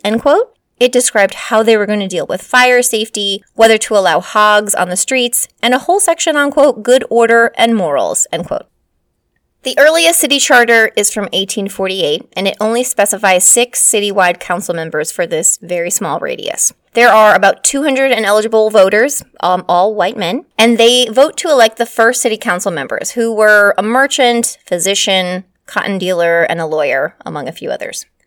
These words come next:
The first city council meeting was held at the store of Jonas Smith, and for the next six years or so, the city is churning along and growing, with a boom between eighteen fifty and eighteen fifty-five, where Atlanta's population almost triples. So the city spreads out and it decides to switch to the ward system.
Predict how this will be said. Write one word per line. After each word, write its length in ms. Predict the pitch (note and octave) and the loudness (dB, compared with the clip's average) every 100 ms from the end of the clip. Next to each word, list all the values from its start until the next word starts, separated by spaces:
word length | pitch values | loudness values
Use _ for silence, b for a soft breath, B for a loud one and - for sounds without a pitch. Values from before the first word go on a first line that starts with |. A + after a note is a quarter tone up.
| - | -2
The 80 | B3+ | 0
first 300 | - E4 E4 | 2 2 2
city 160 | D#4+ | 0
council 320 | D4+ C#4+ C#4 C#4+ | 0 0 2 2
meeting 360 | A#3+ A#3+ C4+ | 2 2 2
was 160 | C4+ C4 | 0 -2
held 340 | A#3 F#3+ A3 | 0 2 2
at 100 | A#3 | 0
the 40 | B3 | -2
store 360 | - G3 F#3 - | 0 2 2 2
of 140 | G3 | -2
Jonas 340 | - E3+ F#3 | -2 0 -2
Smith, 480 | - F#3+ E3+ D4 - _ _ _ _ | -2 -2 -4 -6 -16 _ _ _ _
and 140 | A3+ A3+ | -2 -2
for 100 | C#4 | -2
the 60 | |
next 260 | F#4+ C5 - | -2 -2 0
six 260 | A#4 - | 0 0
years 240 | C#4 D4 F4 | -4 -4 -2
or 40 | |
so, 260 | G4+ A#3+ B3 | 0 2 2
the 80 | D4+ | 2
city 300 | - D4+ D#4+ | -2 -2 -2
is 180 | F#4+ | -4
churning 380 | - - B3+ C4 | -6 -4 -2 0
along 460 | C#4+ A3+ G#3+ G#3+ A3 | 2 2 2 2 0
and 140 | B3 | 0
growing, 440 | G#3+ F#3 F3+ F#3+ A#3 _ - | 2 2 2 -2 -6 _ -4
with 160 | B3 C#4 | 2 2
a 80 | |
boom 340 | A#3 C4 C4+ C4+ | 4 4 4 4
between 360 | C#4 - C4 A3 | 2 2 0 2
eighteen 320 | A#3 - B3+ | -2 0 -2
fifty 460 | B3 A3+ A3+ A#3 A#3+ | 0 -2 -2 -4 -2
and 120 | A3 | -2
eighteen 280 | G3 - A3 | -2 -2 -4
fifty-five, 800 | G#3+ A3+ A#3 G3+ F3 F3 F3+ - | -4 -4 -2 0 2 2 0 0
where 160 | G3 | 2
Atlanta's 400 | F#3 G3+ G3+ G3+ | 2 2 0 -2
population 560 | - G#3+ F3+ F3 - F#3 | -2 -4 -2 -4 -4 -6
almost 380 | E3+ E3+ F3 - | -6 -8 -10 -8
triples. 500 | - F#4+ - - - | -4 -4 -4 -4 -4
So 160 | - B3+ | 0 0
the 100 | C4+ | 0
city 300 | - C#4 D#4 | -2 -2 -4
spreads 420 | - - D4+ D4+ | -2 0 0 2
out 200 | D#3+ G3+ | 2 2
and 100 | A#3+ | 2
it 60 | B3 | 0
decides 440 | C4 B3+ B3+ - | 0 2 2 0
to 100 | F4 | -4
switch 520 | E4 - F3+ - - | -4 -2 -2 -2 -8
to 260 | - F#3+ F#3+ | -10 -8 -4
the 120 | F#3+ | -4
ward 360 | F3 E3+ E3+ E3 | -4 -2 -2 -2
system. 540 | - - - C#3+ E3+ | -4 -6 -10 -12 -16